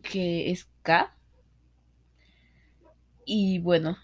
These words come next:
nos enteramos muy random porque K, este, de la nada le habló, le habló a D y le dijo, "Oye, este me gusta" y todo eso.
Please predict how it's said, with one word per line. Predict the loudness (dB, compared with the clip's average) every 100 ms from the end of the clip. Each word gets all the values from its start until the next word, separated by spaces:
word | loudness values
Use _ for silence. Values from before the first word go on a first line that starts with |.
| -20 _ -8 2
nos | 4 6
enteramos | 6 6 8 8 6
muy | 6 6
random | 6 4 4 2 2
porque | -2 -4 -6 -4
K, | 2 4 4
este, | 0 -6 -8 -6 -4 -4 -6 -8 -12 -18
de | -2 2
la | 4
nada | 4 4 4
le | 2
habló, | 0 0 -4 -4
le | -4
habló | -2 0 2 2
a | 2
D | 2 0 0
y | -2
le | -2
dijo, | -2 -2
"Oye, | -2 0 0 -2
este | -4 -4
me | -2
gusta" | -2 -6 -6 -6 -4 -2
y | -4
todo | -4 -4 -2
eso. | -4 -6 -8 -10